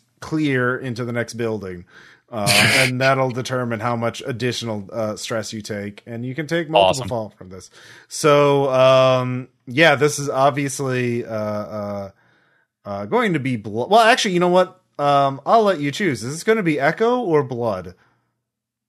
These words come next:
Speaker 2: Uh, Echo's weirder, so I'm
Speaker 1: All right.
Speaker 2: going to go with Echo.
Speaker 1: All right, still brutal, though, somehow.
Speaker 2: Oh, yeah.
Speaker 1: Yeah. Um, so that's seven Echo. Uh, what does that put you at?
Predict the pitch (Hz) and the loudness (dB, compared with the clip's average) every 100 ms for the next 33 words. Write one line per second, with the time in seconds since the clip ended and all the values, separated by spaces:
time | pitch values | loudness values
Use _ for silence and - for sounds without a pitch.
0 | _ _ _ _ _ _ _ - 156 185 | _ _ _ _ _ _ _ 4 6 8
1 | 196 196 190 196 185 - 165 185 214 120 | 8 8 8 8 4 2 2 4 2 2
2 | 120 120 95 87 - - - 123 127 131 | 0 0 0 -8 -14 -12 -4 -2 2 0
3 | 120 123 104 104 87 - 78 135 139 - | 4 4 4 0 -4 -4 -2 2 2 0
4 | - 247 175 196 156 107 92 85 78 - | 2 2 4 4 4 2 -4 -8 -10 -10
5 | 117 98 90 92 90 - - 185 92 _ | -8 -8 -8 -10 -12 -10 0 2 0 _
6 | 123 110 87 _ _ _ _ - 101 101 | -6 -6 -6 _ _ _ _ -10 -8 -6
7 | 98 98 98 98 98 101 104 156 240 - | -6 -6 -6 -6 -6 -8 -4 -2 0 -2
8 | - - 170 214 233 226 - 202 202 107 | -4 4 4 4 2 -2 0 -2 0 -4
9 | 87 87 _ _ _ _ _ - 101 104 | -6 -10 _ _ _ _ _ -8 -4 0
10 | 117 135 131 131 143 123 104 101 - | 2 2 2 2 0 0 0 -2 -4